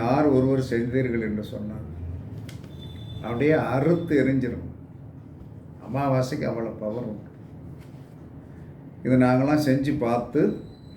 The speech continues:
பெரிய வெற்றிகளை அடைஞ்சிருக்கோம். ஆனால் எல்லா காலமும் சில நேரங்களில் சில விஷயங்களை செய்ய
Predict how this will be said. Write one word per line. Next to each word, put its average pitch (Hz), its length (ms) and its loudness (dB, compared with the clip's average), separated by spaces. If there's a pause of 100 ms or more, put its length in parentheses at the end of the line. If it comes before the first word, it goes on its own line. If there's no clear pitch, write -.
(560)
பெரிய 170 300 8
வெற்றிகளை 156 480 4
அடைஞ்சிருக்கோம். 113 520 -2 (880)
ஆனால் 113 280 0 (100)
எல்லா 131 180 6 (100)
காலமும் 156 300 6
சில 135 200 2
நேரங்களில் 135 400 2
சில 123 180 2
விஷயங்களை 131 420 0
செய்ய 127 140 4